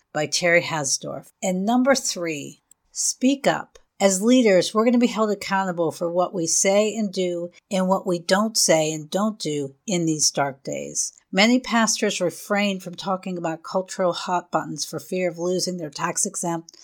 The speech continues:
status with the I R S. Please check out my article, Could My Church Lose Its Tax-Exempt Status If I Discuss Politics from the Pulpit? The I R S is remarkably clear about what churches can and cannot do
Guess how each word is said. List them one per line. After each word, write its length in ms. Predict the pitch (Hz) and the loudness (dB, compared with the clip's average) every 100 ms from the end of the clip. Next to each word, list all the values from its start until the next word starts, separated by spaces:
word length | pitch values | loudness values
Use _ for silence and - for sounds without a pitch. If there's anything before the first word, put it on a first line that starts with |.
| _ _ | _ _
status 580 | - - 175 175 165 - | 0 8 10 10 6 2
with 160 | 160 | 0
the 120 | 165 | 2
I 160 | 160 156 | 2 2
R 120 | 156 | 2
S. 400 | 185 - - - - | 0 0 -2 -4 -8
Please 340 | - 262 285 - | 2 4 4 2
check 220 | 277 262 | 2 4
out 140 | 240 | 2
my 160 | 226 226 | 2 4
article, 600 | 196 185 180 170 165 165 _ _ - | 4 2 0 -2 -2 -6 _ _ -2
Could 200 | 240 240 | 2 6
My 160 | 254 | 6
Church 440 | 247 - 208 196 - | 6 2 2 0 -2
Lose 320 | 185 214 208 | 2 4 2
Its 180 | 214 - | -2 0
Tax-Exempt 640 | 185 190 - 220 202 214 | 2 0 -2 -2 0 0
Status 640 | - - 175 165 165 165 - | -2 0 0 0 -2 -4 -6
If 200 | 214 - | -8 -2
I 140 | 165 190 | 0 0
Discuss 420 | - - 180 - | -2 0 0 0
Politics 580 | - 165 160 - 156 - | -6 -6 -4 -6 -6 -6
from 160 | 160 | -6
the 80 | 151 | -8
Pulpit? 500 | - 147 131 - - _ | -8 -10 -8 -14 -14 _
The 180 | 185 180 | 0 2
I 220 | 190 220 | 6 6
R 140 | 226 214 | 6 4
S 220 | 208 - | 4 4
is 180 | 220 - | 0 -2
remarkably 760 | 170 175 175 220 226 170 160 | -4 4 6 6 4 2 0
clear 360 | 156 175 147 143 | -2 -6 -6 -6
about 440 | 165 156 156 - | -6 -4 -4 -2
what 220 | 175 165 | -2 -2
churches 460 | - 180 170 - - | -2 -2 -2 -2 -4
can 440 | - 196 202 220 196 | -2 -2 0 -2 -2
and 160 | 156 | -8
cannot 480 | - 170 185 208 214 | -4 -4 -2 -4 -4
do 300 | 165 156 | -2 -2